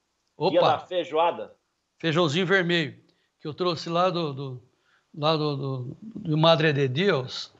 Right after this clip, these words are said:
Speaker 1: lá de, das minhas, das montanhas, ah, mineiras. Ok,
Speaker 2: Ei,
Speaker 1: Vlamir,
Speaker 2: ei,
Speaker 1: até amanhã,
Speaker 2: João.
Speaker 1: vamos em frente.
Speaker 2: Ô, Davi, Davi, coloca o Pix aí pra, pra,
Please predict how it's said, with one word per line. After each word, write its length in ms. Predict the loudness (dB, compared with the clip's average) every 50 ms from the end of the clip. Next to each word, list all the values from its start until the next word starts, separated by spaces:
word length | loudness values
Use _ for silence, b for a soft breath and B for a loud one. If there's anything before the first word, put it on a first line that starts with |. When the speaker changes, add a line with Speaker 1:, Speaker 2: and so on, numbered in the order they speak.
| -8
Speaker 1:
lá 180 | -4 -2 -2 -2
de, 140 | -2 -4 -6 -6 -8 -10 -10
das 400 | -12 -12 -4 0 0 0 2 2
minhas, 500 | 2 4 4 4 2 0 -2 -6 -12 -14 _ _ _ -6
das 140 | -4 -2
montanhas, 720 | -2 -2 0 -2 0 2 2 2 2 2 0 -4 -6 -10 -10 -8
ah, 160 | -8 -8 -8 B B B B B B B
mineiras. 560 | -4 -2 0 2 2 2 2 -2 -6 -14 -16 -18 B B B B B B -8 -2
Ok, 220 | -2 -2 2 4
Speaker 2:
Ei, 80 | 4 4
Speaker 1:
Vlamir, 280 | 4 2 0 0 -2 -2
Speaker 2:
ei, 60 | 0
Speaker 1:
até 80 | 0 0
amanhã, 220 | 2 4 4 4
Speaker 2:
João. 120 | 4 4 2
Speaker 1:
vamos 180 | 0 -2 -6
em 80 | -10 -10
frente. 180 | -10 -10 -4 -4
Speaker 2:
Ô, 80 | -2
Davi, 260 | 0 0 0 0 -2 -8
Davi, 380 | -4 -2 -2 0 0 -2 -4 -4
coloca 500 | -4 -4 -2 0 0 0 0 -2 -4 -6
o 60 | -8 -8
Pix 360 | -10 -14 -14 -14 -14 -12 -10
aí 220 | -8 -6 -6 -8 -8
pra, 440 | -6 -4 -2 0 0 0 -2 -4
pra, 260 | -6 -8 -6 -6 -6